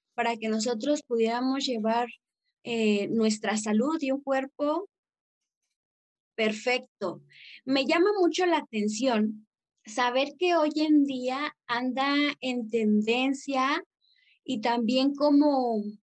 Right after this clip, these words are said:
de moda este aspecto de la alimentación, de, de la salud. Muchos jóvenes,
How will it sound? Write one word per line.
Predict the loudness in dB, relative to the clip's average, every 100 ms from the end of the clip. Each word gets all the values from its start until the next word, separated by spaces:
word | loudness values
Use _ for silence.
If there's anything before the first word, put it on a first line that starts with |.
| _ -4
de | 0 2
moda | 2 2 2 2 0 -2
este | -8 -4 -4
aspecto | -4 -4 -2 -2 -2 -2 0
de | 0
la | 0
alimentación, | 2 4 6 4 0 -6 -8 -6 -2 0 2 2 0 -2
de, | 0 0
de | 2 0
la | 0 -2
salud. | -4 -2 0 0 -2 _ _ -6
Muchos | -4 0 -2 -2
jóvenes, | -2 2 4 4 4 2 0 -8